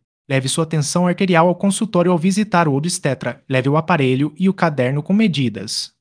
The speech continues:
Peça para medirem a pressão também no consultório, às vezes a diferença entre casa e clínica. Aproveite para revisar com o profissional o seu plano de cuidados pré-natais, incluindo a suplementação pré-natal personalizada, que contribui para a segurança materna e fetal.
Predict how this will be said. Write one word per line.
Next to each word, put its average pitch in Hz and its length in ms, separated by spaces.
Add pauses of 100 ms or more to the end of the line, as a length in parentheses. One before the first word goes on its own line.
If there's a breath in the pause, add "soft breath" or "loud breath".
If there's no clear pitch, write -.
(220)
Peça 123 240
para 196 160
medirem 185 380
a 175 60
pressão 180 340
também 185 340
no 180 120
consultório, 180 680 (120)
às 190 200
vezes 196 360
a 214 60
diferença 185 500
entre 185 200
casa 170 480
e 185 80
clínica. 127 600 (360)
Aproveite 135 480
para 175 160
revisar 175 460
com 202 120
o 196 60
profissional 196 600
o 113 40
seu 175 180
plano 165 320
de 160 140
cuidados 175 600
pré-natais, 175 840
incluindo 170 380
a - 20
suplementação 190 840
pré-natal 180 500
personalizada, 180 1040
que - 140
contribui 202 560
para 196 160
a 170 40
segurança 170 520
materna 156 580
e 156 80
fetal. 123 640